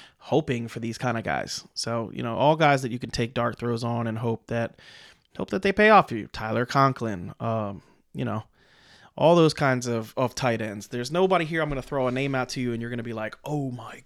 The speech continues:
God, yes, this guy is gonna win me my league," because there's just not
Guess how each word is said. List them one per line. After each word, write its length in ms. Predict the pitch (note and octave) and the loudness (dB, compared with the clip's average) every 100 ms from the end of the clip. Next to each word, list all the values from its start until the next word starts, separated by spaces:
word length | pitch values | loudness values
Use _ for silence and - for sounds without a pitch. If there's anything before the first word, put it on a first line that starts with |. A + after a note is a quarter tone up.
| - | -12
God, 360 | D3 D3 C3 | -4 -2 -4
yes, 460 | B2+ D3+ D#3 B2+ A#2 | -6 -4 -2 -2 -6
this 180 | C#3 - | -6 -4
guy 200 | C#3 A#2+ | -2 -2
is 100 | A2+ | -4
gonna 220 | G#2+ - - - | -10 -12 -16 -6
win 240 | B2+ B2 | -6 -4
me 120 | A#2+ A#2+ | -8 -10
my 240 | A2 F2+ | -10 -10
league," 400 | G#2 B2 A2+ G#2 - - - | -8 -8 -8 -12 -20 -20 -16
because 340 | - - B2+ A#2 | -12 -6 -6 -4
there's 220 | D3+ D3 | -6 -6
just 320 | - D3 - | -6 -6 -4
not 360 | B2+ B2+ A#2+ | -2 -2 -2